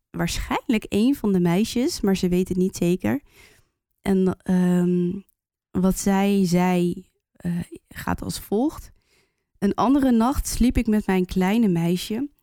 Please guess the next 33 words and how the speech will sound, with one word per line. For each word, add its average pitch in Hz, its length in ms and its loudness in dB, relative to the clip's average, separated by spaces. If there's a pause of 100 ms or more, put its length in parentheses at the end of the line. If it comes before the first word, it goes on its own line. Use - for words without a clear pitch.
(160)
Ze - 140 -4
had 170 140 -6
dus 165 140 -4
blijkbaar 165 380 -4
een 165 100 0
dochter. 202 440 -8 (460)
"Ik 202 140 -6
werd 208 180 2
wakker 233 380 2
en 208 80 4
zag 190 180 2
een 180 140 4
meisje 202 360 2
met 190 140 2
lang 196 260 2
blond 202 260 2
haar 175 220 -2
bij 190 140 0
de 180 80 0
open 180 240 0
haard 220 260 -2
staan. - 360 -8 (560)
Eén 240 220 2
hand 214 260 2
langs 185 280 0
haar 165 140 0
zijde 185 440 0
en 175 140 -2
de 165 100 0
andere 185 300 0
op 190 140 -4
de - 60 -14
schoorsteen. - 760 -10